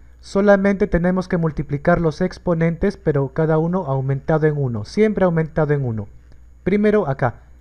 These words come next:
le aumento uno y se convierte en dos. Por siguiente exponente, también le aumento uno y queda dos. Ya no hay más exponentes, así que multiplico hasta ahí. Dos por dos, cuatro. Listo.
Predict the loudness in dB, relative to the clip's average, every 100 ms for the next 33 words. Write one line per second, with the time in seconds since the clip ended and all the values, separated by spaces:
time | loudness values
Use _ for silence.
0 | -20 -8 -4 0 0 2 2 4 2 0
1 | -2 0 2 2 0 0 -2 -4 -12 -20
2 | -20 -20 -20 -6 0 0 0 -8 -20 -20
3 | -12 -4 -2 0 -2 -4 -4 -2 -2 -2
4 | -6 -8 -16 -20 -4 -4 0 0 2 2
5 | 0 0 0 0 0 -6 -10 -20 -20 -20
6 | -18 -4 -2 0 0 -2 -8 -20 -20 -20
7 | -14 0 2 2 0 0 -2 -4 -8 -6
8 | -2 -2 -2 -4 -6 -8 -10 -6 -2 -2
9 | -2 -4 -4 -4 -2 -2 0 0 0 -2
10 | -6 -2 -2 0 -2 -4 -4 -2 -2 -2
11 | -10 -16 -20 -20 -20 -16 -4 -2 -2 -6
12 | -10